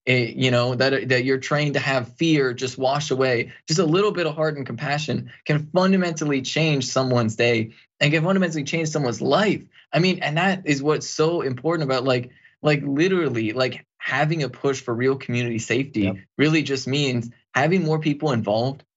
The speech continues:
Speaker 1: who are driven by, like, heart and compassion and are given skills and tools to make that compassion, like, mechanically successful.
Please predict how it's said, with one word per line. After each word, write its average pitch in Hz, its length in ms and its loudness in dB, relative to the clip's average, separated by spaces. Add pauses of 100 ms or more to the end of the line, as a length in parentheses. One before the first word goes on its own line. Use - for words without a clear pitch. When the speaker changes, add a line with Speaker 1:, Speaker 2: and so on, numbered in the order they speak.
Speaker 1:
who 139 60 2
are 135 100 2
driven 143 640 -2 (100)
by, 120 200 4
like, 120 200 0
heart 123 360 0
and 120 160 0
compassion 117 640 -2
and 127 160 0
are 123 100 2
given 131 320 0
skills 131 420 0
and 120 160 -2
tools 143 520 0 (220)
to 127 60 0
make 120 280 2
that 120 240 0
compassion, 123 800 -2 (200)
like, 120 320 2
mechanically 123 760 0
successful. 151 840 -2